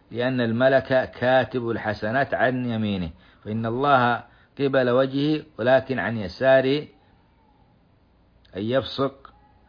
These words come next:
أو تحت قدمه". فالنبي صلى الله عليه وسلم نهى أمته أن، أن يبصق أحدهم قبل وجهه، أي أمامه، إذا قام في الصلاة، لأن الله قبل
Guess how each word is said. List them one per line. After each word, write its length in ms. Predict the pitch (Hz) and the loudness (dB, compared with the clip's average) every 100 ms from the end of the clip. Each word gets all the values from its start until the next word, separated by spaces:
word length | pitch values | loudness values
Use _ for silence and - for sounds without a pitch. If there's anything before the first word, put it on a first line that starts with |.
| _ _ _ _ - | _ _ _ _ -6
أو 100 | 117 | -4
تحت 320 | - 107 - | -4 -10 -8
قدمه". 680 | 110 120 117 117 117 104 92 - _ _ _ _ _ _ _ _ _ _ _ - | -6 -4 -2 -2 -2 -2 -4 -10 _ _ _ _ _ _ _ _ _ _ _ -6
فالنبي 320 | 127 143 139 | -2 0 0
صلى 100 | 120 | 0
الله 100 | 120 | -2
عليه 160 | 113 135 | -2 -2
وسلم 160 | 127 | -2
نهى 220 | 131 127 | 0 0
أمته 600 | 127 117 147 165 139 139 - - - - - | 0 -2 -2 0 0 0 -4 -20 -20 -20 -8
أن، 260 | 110 117 120 | -6 -6 -6
أن 220 | 107 123 | -6 -4
يبصق 480 | 131 - 139 131 123 | -4 -4 -6 -2 0
أحدهم 560 | 107 110 113 131 127 | 2 0 0 0 -2
قبل 380 | 107 127 127 120 | -2 -2 0 2
وجهه، 560 | 131 135 135 139 160 - - _ _ _ _ _ - 110 | 0 0 -2 -2 -2 -6 -14 _ _ _ _ _ -12 -4
أي 200 | 113 104 | -2 -2
أمامه، 540 | 131 139 139 147 151 | 0 0 -2 -4 -6
إذا 260 | 104 110 110 | -6 -2 -2
قام 340 | - 127 123 | 0 -2 -2
في 80 | 101 | -6
الصلاة، 460 | 107 - 117 110 - - - | -8 -4 0 0 -2 -14 -12
لأن 200 | 113 117 | -8 -4
الله 300 | 117 139 127 | 0 2 2
قبل 480 | 113 131 123 127 | 0 -4 0 0